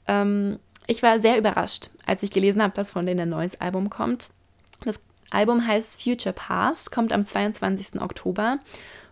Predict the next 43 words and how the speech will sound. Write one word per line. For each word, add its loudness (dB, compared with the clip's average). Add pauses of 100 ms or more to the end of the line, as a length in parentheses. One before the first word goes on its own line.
und 0
es 0
sind 2
schon -2
zwei 2
oder 2
drei 0
Songs -4 (100)
draußen -6 (680)
und 2
in 0
die 4
habe 4
ich -8
mal 2
reingehört -4 (100)
und -4 (220)
ich -6
glaube, 2
dass 0
dieses -2
Album 2
sogar -2
funktionieren -2
könnte, -2 (540)
weil 4
der 4
Song 0
nicht -2 (320)
aufgewärmt -2
klingt, -6
also 0
nicht 0
so 0
Neuauflage 0
der -4
achtziger -2
Songs, -2
die -6
sie -4
schon -4
mal -4
hatten. -2